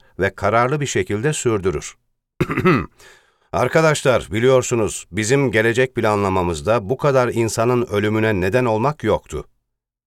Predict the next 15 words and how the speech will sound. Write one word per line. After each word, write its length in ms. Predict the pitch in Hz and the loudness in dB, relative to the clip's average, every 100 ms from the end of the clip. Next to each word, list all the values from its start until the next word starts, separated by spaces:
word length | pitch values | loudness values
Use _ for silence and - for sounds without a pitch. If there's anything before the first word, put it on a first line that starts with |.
| - | -6
İki 220 | 131 165 | -4 -2
üç 220 | 160 160 | -4 -4
mutasyondan 760 | 110 110 110 101 113 110 117 120 | -6 -2 -2 0 -2 0 0 -2
sonra 540 | - 73 64 98 131 - _ _ | -2 -4 -4 -2 -2 -4 _ _
insanlarla 800 | 95 107 - 117 123 123 123 131 | -4 -4 -2 0 2 2 2 0
mevsimden 680 | 117 92 101 - 117 117 139 | 0 0 0 0 0 2 0
mevsime 600 | 127 113 113 - 120 113 - | 2 0 0 -2 -2 -2 -2
kardeşçe 600 | 160 156 127 95 - 143 | -2 0 0 -2 -2 0
yaşayacaktık. 880 | 131 113 131 117 120 104 85 - _ _ _ _ _ | 0 0 -2 0 0 0 -6 -10 _ _ _ _ _
Zaten 540 | 104 135 139 156 156 - 98 | 0 0 2 0 -2 -6 -2
gençlere 540 | 123 127 - 127 131 | 0 0 0 0 2
ve 100 | 127 | 0
çocuklara 480 | - 117 117 127 131 | -2 -4 -2 0 0
hiç 260 | 139 - 120 | 0 -4 -4
dokunmuyorduk. 840 | 120 151 143 117 82 64 - | -2 -2 0 2 0 -2 -10